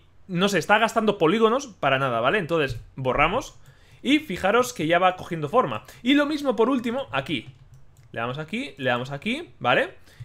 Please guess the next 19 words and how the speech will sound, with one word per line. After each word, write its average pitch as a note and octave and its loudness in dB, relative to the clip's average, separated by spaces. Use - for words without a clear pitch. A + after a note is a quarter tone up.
Y B3 -6
le A3 2
damos... A3 -2
Ahí, B2+ 0
perfecto. B2+ -8
Subimos D3 -8
un D3+ -6
segmento, F#3 -6
por G#3 -4
ejemplo, B3 -4
le G#3+ 0
hacemos C#3 -6
un D3+ -10
poco E3 -6
más E3+ -6
pequeño. A3 -4
Ahí. C#3+ 0
Y C#4 0
fijaros. D#3+ -2